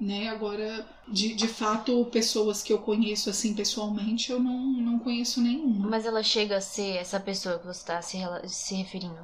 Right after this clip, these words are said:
Speaker 2: Ela chega a ser aquele tipo de pessoa que ela acha que só ela tá certa?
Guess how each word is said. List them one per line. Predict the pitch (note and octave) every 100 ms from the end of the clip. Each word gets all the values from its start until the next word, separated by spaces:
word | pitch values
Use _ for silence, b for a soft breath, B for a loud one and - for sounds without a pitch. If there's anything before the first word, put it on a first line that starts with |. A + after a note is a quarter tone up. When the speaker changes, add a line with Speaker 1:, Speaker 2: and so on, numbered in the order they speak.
| F#3+
Speaker 2:
Ela | F#3+ G3
chega | - G3+ G3
a |
ser | F#3+ - F#3+
aquele | F#3+ G3+ G3
tipo | G3+ F#3+
de | F#3+
pessoa | F#3+ G3 - G3
que | F#3+ G3 F#3+
ela | F#3+ G3 F#3+
acha | G#3 G#3+
que | -
só | -
ela | A#3 A3
tá | F#3+ F#3
certa? | D#4 E4 -